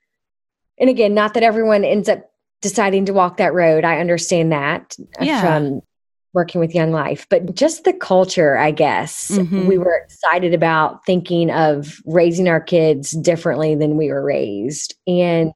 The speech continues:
Speaker 1: one of the last conversations I had with my mom, I had two kids when she passed away, and she said, "You are such a good mom,
Speaker 2: Mm.
Speaker 1: and you need to have so many kids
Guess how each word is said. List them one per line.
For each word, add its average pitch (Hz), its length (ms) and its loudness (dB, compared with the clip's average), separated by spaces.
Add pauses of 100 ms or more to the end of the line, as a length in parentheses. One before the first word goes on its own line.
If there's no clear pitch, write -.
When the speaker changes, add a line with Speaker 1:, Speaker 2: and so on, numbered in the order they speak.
Speaker 1:
one 214 220 2
of 226 60 -4
the 247 60 2
last 190 360 2
conversations 180 640 0
I 165 80 2
had 165 280 -2
with 170 160 -2
my 160 120 2
mom, 156 640 0
I - 80 -2
had 156 340 -2
two 214 160 -2
kids 175 840 0 (100)
when 165 320 0
she 160 160 -6
passed 156 380 -4
away, 147 760 2
and 147 600 0 (640)
she - 240 -2
said, 180 260 0
"You 185 340 2
are 160 120 0
such - 480 -4
a 202 60 2
good 180 180 2
mom, 156 580 0
Speaker 2:
Mm. 175 100 0
Speaker 1:
and 175 160 2
you 185 520 2
need 170 280 2
to 165 80 2
have 156 520 -4
so 175 420 0
many 170 260 0
kids 147 680 0